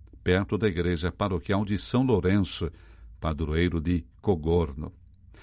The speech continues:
O que é impressionante é como o Papa muitas vezes escondeu seus laços com a Ligúria. Dissemos a nós mesmos, "Paciência,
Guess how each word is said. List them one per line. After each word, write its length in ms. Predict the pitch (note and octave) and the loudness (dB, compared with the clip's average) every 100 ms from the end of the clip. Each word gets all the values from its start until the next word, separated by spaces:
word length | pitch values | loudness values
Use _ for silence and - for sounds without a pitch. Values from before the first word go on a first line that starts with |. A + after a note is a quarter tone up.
| - - - | -20 -20 -10
O 100 | - | -4
que 100 | D#3+ | 0
é 40 | F3+ | 2
impressionante 800 | - B2+ - - E2+ F2+ A2+ A2+ | 4 2 2 0 2 2 2 0
é 20 | |
como 240 | - C3 | 0 0
o 60 | A#2+ | 0
Papa 340 | - A#2 A2+ A2 | 2 0 2 2
muitas 300 | C3 G#2 D#2 | 4 2 2
vezes 440 | G#2 G#2 A#2+ - - - - | 0 0 -2 -4 -12 -20 -10
escondeu 560 | - - F3+ C3 E3+ C3 | -10 -2 0 4 4 4
seus 340 | - E2+ C2 | 2 -2 0
laços 540 | F2+ A2+ - B2 - | 2 2 0 -4 -4
com 220 | - A2+ G#2+ | -4 -2 0
a 60 | |
Ligúria. 680 | G#2 G2+ E2+ G2 E2 D#2 C#2+ - - - - - - | 0 -2 2 2 2 -2 -6 -12 -20 -20 -20 -20 -10
Dissemos 540 | - G2+ - A#2 G#2+ F#2+ | -2 0 4 2 2 0
a 80 | D#2+ | 2
nós 240 | F#2 D#2 | 2 0
mesmos, 680 | D2 D#2+ E2+ - - - - - - - | -2 0 0 -4 -16 -18 -20 -20 -18 -10
"Paciência, 800 | D#2+ - E2 D#2+ F#2 - - | -10 -4 -2 2 0 0 -10